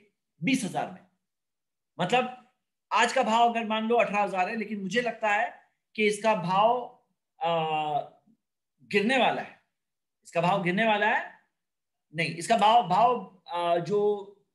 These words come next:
आ, बढ़ने वाला है, तो मैं कह रहा हूं कि नहीं, मैं बीस हजार में खरीदूंगा, मुझे उम्मीद है पच्चीस हजार हो जाएगा इसका भाव, तो मैं बीस में तभी खरीदूंगा।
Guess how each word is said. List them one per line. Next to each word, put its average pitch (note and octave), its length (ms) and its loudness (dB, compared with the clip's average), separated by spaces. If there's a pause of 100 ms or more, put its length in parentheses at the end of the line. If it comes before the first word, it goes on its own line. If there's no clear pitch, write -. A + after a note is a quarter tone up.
(140)
आ, D#3 220 -2
बढ़ने A3 360 2
वाला F#3+ 200 2
है, G#2+ 140 -12 (540)
तो B3 440 4
मैं A#3 280 0
कह A3+ 140 4
रहा A3+ 100 2
हूं B3+ 120 -2
कि A#3 100 -2
नहीं, A#3 140 2
मैं A#3 180 0
बीस A3+ 200 -4
हजार G#3+ 240 0
में G#3 100 -8
खरीदूंगा, D#3+ 440 -8 (360)
मुझे E3+ 140 -2
उम्मीद - 1300 -4
है B3 100 0
पच्चीस G#3 200 -4
हजार A#3+ 100 -2
हो F3+ 60 -4
जाएगा D3+ 160 -4
इसका C3+ 160 -16
भाव, C3 200 -12
तो F#3+ 120 -12
मैं F3+ 100 -4
बीस F3+ 180 -6
में F#3 60 -14
तभी E3+ 140 -10
खरीदूंगा। C3 380 -16